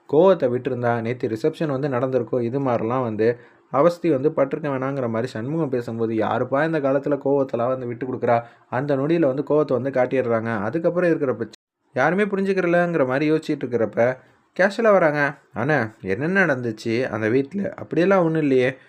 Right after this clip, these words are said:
வெங்கடேஷ் ஃபேமிலி ரொம்பவே பாவம்தாம்மா" அப்படின்னு சொல்லி யதார்த்தமா வந்து அந்த ஃபேமிலிக்கு வந்து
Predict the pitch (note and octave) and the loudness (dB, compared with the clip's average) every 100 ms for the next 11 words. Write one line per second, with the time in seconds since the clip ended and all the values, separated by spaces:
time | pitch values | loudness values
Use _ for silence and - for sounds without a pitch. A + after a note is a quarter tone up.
0 | _ _ A2+ C#3+ F#3 G3 D3 C3+ C3 D#3 | _ _ -4 0 0 0 -2 -4 -2 -2
1 | B2 A#2+ D#3+ D#3+ A#2 C#3+ C#3+ C#3 B2 A#2 | 0 2 0 2 0 2 2 0 0 0
2 | A#2 - A#2 D#3+ D#3+ B2 C3+ A2+ - C#3 | -2 -4 -4 -2 0 0 0 0 0 -2
3 | D3 C3+ B2+ C3+ D#3 - C#3 D#3+ E3+ D#3+ | -4 -4 0 0 0 -2 -4 -2 -2 0
4 | D3 E3 D3+ C3 | 0 0 -2 -2